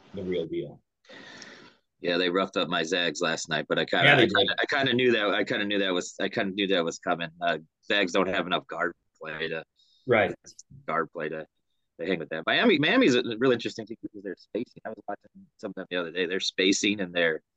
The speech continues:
Speaker 2: their shooting create a lot of, kind of problems defensively.
Speaker 1: Yeah, I mean, being able to make it back to the Elite Eight two years in a row is quite impressive.
Speaker 2: Yeah, I saw 'em last year here in Chicago at the, uh, Elite Eight. They're, they're, they're a good, it's another one of those teams, like,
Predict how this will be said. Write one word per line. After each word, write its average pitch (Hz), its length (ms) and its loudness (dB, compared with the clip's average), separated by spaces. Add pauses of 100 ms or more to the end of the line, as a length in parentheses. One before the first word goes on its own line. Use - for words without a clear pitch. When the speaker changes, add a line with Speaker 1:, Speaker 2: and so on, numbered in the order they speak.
(400)
Speaker 2:
their 85 80 -4
shooting 98 480 4
create 92 240 2
a 80 40 2
lot 92 200 2
of, 85 160 0
kind 95 260 -2
of 80 80 -4
problems 87 400 -2
defensively. 85 640 -6
Speaker 1:
Yeah, 120 260 4
I 104 60 -6
mean, 120 180 4
being 151 200 8
able 165 180 8
to 127 60 2
make 131 200 2
it 113 120 -2
back 127 220 4
to 123 80 -4
the 107 100 2
Elite 107 220 2
Eight 107 220 0
two 110 80 -6
years 104 220 0
in 92 60 -8
a 92 40 -6
row 92 220 2
is - 320 -10
quite 98 220 0
impressive. 87 440 -8 (640)
Speaker 2:
Yeah, 113 140 4
I 131 60 4
saw 139 360 4
'em 104 200 2
last 104 400 2
year 101 160 6
here 104 140 4
in 95 80 2
Chicago 92 560 2
at 80 220 -2
the, 82 280 0
uh, 87 140 2 (100)
Elite 90 320 4
Eight. 76 260 2 (140)
They're, 95 140 -2
they're, 117 260 4 (100)
they're 151 380 4 (240)
a 92 80 0
good, 104 240 0
it's 110 140 0
another 131 200 2
one 117 120 4
of 104 40 2
those 87 120 0
teams, 85 260 -2
like, 85 180 -2